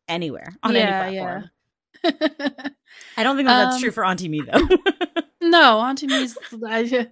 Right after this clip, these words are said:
Speaker 2: <laughs> they're all rallying, like, um, "Don't give up. We can still do it. Let's do it." And Mon's just like, "Thank you so much, everyone. But, like, I think Kunsam really wishes to fire me. I don't think there's anything you could do."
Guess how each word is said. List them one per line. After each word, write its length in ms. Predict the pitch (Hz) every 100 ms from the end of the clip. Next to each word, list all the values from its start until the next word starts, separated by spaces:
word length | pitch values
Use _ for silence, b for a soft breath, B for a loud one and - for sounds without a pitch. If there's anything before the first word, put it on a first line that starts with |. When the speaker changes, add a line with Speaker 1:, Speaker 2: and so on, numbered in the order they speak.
| B B
Speaker 2:
<laughs> 220 | B B
they're 160 | 302 359
all 180 | 370 262
rallying, 680 | 220 220 240 226 214 208
like, 440 | 196 190 190 185 -
um, 260 | 220 226 220
"Don't 200 | 269 269
give 180 | 269 240
up. 240 | 247 240
We 80 | 233
can 100 | 208
still 220 | - 214
do 280 | 202 247 247
it. 360 | 240 233 233 196
Let's 220 | 185 -
do 220 | 233 240
it." 320 | 226 226 220 B B B B -
And 280 | 202 190
Mon's 360 | 196 208 240 226
just 180 | 233 -
like, 260 | 220 208 _
"Thank 200 | 220 220
you 100 | 262 254
so 140 | 233
much, 180 | 220 208
everyone. 480 | 196 196 196 196 190
But, 160 | 190
like, 380 | 190 185 180 196 _
I 120 | 220 196
think 440 | - 208 202 190
Kunsam 380 | 202 190 190 185
really 500 | 185 185 175 170 156 _ -
wishes 380 | 196 190 185 -
to 80 | -
fire 320 | 190 190 180
me. 100 | 175
I 40 | 190
don't 100 | 190
think 140 | 190
there's 180 | 180 180
anything 300 | 185 180 175
you 120 | 175
could 200 | 175 180
do." 360 | 190 170 -